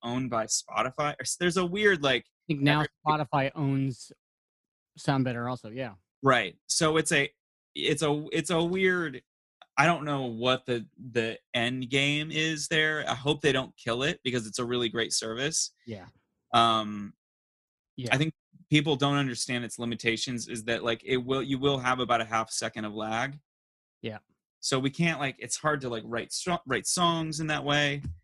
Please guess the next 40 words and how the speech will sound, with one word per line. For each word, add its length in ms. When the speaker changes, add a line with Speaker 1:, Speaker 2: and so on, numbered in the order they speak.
Speaker 2:
Yeah. 260
Speaker 1:
But 200
I 100
was 300
just 320
doing, 400
um, 500
a 120
session 420
for, 480
uh, 380
for 320
Ari 280
Herstand. 440
We 100
were 100
doing 340
his 320
E 120
P. 380
It's 100
a 120
singer-songwriter 760
dude 240
here. 340
Speaker 2:
Yep. 180
Speaker 1:
And 440
we 140
were 100
tracking 420
drums, 460
and 100
I 60
had 260
Ari 320
on 160
my 120
laptop 640
on 200
Zoom. 440